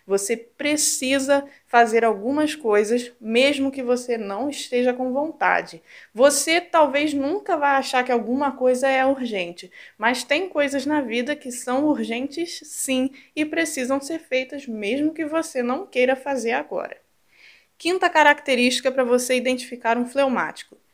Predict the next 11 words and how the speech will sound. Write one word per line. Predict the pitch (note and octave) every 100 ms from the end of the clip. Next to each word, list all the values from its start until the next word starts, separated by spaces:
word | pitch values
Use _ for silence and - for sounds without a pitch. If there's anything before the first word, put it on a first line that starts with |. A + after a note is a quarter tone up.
| -
As | G3
pessoas | A#3+ A#3+ D4 C#4+
estão | C#4+ C#4
pressionando, | C#4 D#4+ D#4 D#4 C#4 A3+ F#3
estão | F#3+ B3+
falando | B3+ C4+ C4+ D4+
pra | D4+
ele | C#4 C#4+
fazer | D4 C4
alguma | C4+ C4 D#4
coisa | D4 A#3+ B3 C4 C#4+